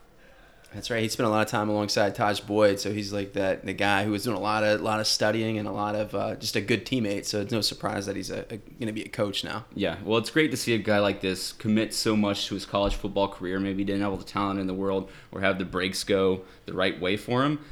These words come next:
Speaker 2: but to be able to pull a really great opportunity out of that and have the opportunity to succeed in something that he loves to do, um, yeah, it's, it's really great. I mean, we, we all know Cole Stout. As much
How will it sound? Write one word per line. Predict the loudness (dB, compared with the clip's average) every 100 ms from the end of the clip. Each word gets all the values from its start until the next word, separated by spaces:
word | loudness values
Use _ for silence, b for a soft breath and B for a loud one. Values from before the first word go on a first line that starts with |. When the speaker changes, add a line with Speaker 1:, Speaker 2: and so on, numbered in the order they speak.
| B B
Speaker 2:
but | 4 4 4
to | -4
be | 0 2
able | 4 2
to | -2
pull | 0 4 4
a |
really | 2 0 -2
great | 0 0
opportunity | 0 -2 -4 -2 0 2 2
out | 0
of | 0
that | 0 0 -2 -6
and | -4 -2 -2
have | 2 2 2
the | 2
opportunity | 0 -2 0 0
to | 0
succeed | -4 -6 -6 -4 -2 -2
in | -2 -4
something | -4 -6 -4
that | -6 -4
he | -2
loves | -2 -4
to | -6
do, | -4 -4 -6 B B B B B
um, | 0 2 2 0 -2 -4
yeah, | -8 -6
it's, | -8 -6
it's | -6 -4
really | -2 0
great. | 0 -2
I | -2
mean, | -2 0
we, | 0
we | 2 2
all | 4
know | 2 0
Cole | 0 -2
Stout. | 0 0 0 0
As | -6 -4
much | 2 2 0